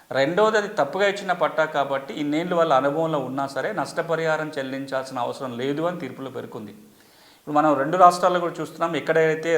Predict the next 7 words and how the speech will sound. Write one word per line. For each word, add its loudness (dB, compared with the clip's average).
రెవెన్యూ 0
అటవీ 0
సరిహద్దు 4
వివాదాలు 8
ఉన్న 0
ప్రాంతాలు 0
ఉన్నాయో -6